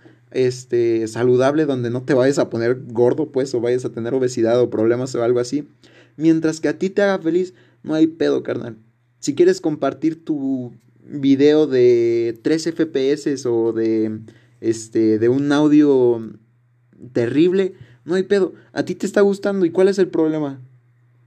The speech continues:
¿Quién es quien se debe de acomodar al, a lo que quieren las personas? ¿Tú o ellos o los demás? Pues es obvio que si los demás quieren estar contigo, se van a acostumbrar ellos a ti. Y tú,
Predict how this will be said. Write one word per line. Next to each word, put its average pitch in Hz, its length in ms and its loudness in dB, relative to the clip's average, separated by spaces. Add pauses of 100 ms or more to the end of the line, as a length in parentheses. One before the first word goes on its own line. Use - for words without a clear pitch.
¿Quién 196 160 2
es 202 160 -2
quien 165 200 2
se 151 100 2
debe 151 180 4
de 180 100 2
acomodar 135 600 -4 (140)
al, 113 560 -2 (920)
a 123 140 0
lo 123 180 2
que 123 120 -4
quieren 143 220 0
las 139 120 -6
personas? 123 460 -8 (460)
¿Tú 233 340 -2 (600)
o 120 160 2
ellos 127 340 2
o 107 40 -2
los 110 140 -2
demás? 127 420 -4 (800)
Pues 156 200 2
es 196 160 2
obvio 202 280 0
que 175 100 0
si 165 140 0
los 151 180 2
demás 160 320 0
quieren 180 360 2
estar 170 280 -4
contigo, 175 340 -6
se 175 120 -4
van 165 160 -4
a 185 40 -10
acostumbrar 170 520 -2
ellos 170 240 2
a 160 100 -6
ti. 175 220 -2 (320)
Y 143 120 -4
tú, 196 380 0